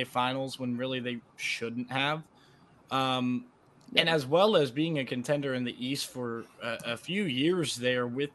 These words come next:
Speaker 1: the Celtics and with the Cavaliers when LeBron was over there, and, and the bad boy Pistons towards the end of their era.
Speaker 2: Mm-hmm.
Speaker 1: Um,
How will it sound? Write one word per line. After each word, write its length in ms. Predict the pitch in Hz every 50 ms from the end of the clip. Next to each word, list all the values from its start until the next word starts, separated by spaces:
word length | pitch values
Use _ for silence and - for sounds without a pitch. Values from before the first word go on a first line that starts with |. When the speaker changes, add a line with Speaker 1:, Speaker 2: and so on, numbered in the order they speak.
| -
Speaker 1:
the 80 | 131 131
Celtics 960 | - - - 139 135 139 139 127 - - 139 139 135 135 135 127 - - - - - - - - _ _ _
and 220 | 123 127 127 127 120
with 220 | 127 135 135 -
the 80 | - 120
Cavaliers 760 | - - 135 135 135 127 123 123 123 123 127 131 131 120 123
when 160 | 123 120 120
LeBron 580 | 117 113 113 120 123 127 131 135 135 135 135
was 180 | 131 131 131 123
over 240 | 131 131 131 131 131
there, 400 | 127 131 131 131 131 131 131 127 - - - - - - - - -
and, 160 | - 135 139 -
and 160 | 135 131 127 123
the 40 |
bad 280 | 117 127 143 151 156 135
boy 180 | 139 143 139 127
Pistons 760 | - - - 135 139 139 - - 143 139 139 139 131 - -
towards 260 | - 135 131 127 110
the 140 | 120 127 - -
end 240 | 135 135 135 131 127
of 240 | 120 113 110 110 113
their 300 | 135 156 165 156 151 -
era. 420 | 123 123 120 117 117 117 117 117 - - - - -
Speaker 2:
Mm-hmm. 320 | 202 170 160 156 151 143
Speaker 1:
Um, 420 | 135 127 120 120 117 117 113 110